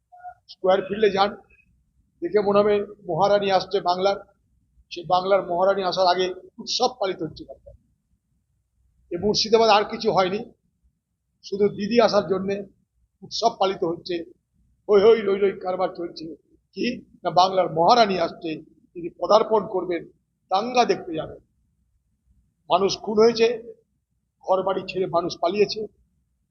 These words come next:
গ্রামে গ্রামে আগুন, হিন্দু মুসলমান উভয় ক্ষতি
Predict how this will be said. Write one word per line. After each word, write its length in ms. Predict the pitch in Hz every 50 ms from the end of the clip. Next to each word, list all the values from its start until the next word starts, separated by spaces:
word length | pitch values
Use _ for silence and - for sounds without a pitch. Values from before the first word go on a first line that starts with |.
| _ _ _ _ _ _ -
গ্রামে 280 | - 190 190 202 202
গ্রামে 300 | 175 190 190 180 165 185 -
আগুন, 340 | - 160 180 185 226 226 220 220 - _ _ _ _ _ _ _ _ _ - -
হিন্দু 320 | 214 233 233 240 233 220
মুসলমান 460 | 196 214 202 185 226 233 220 226 220 226
উভয় 360 | - - 202 180 208 240 226
ক্ষতি 280 | 233 - 202 - -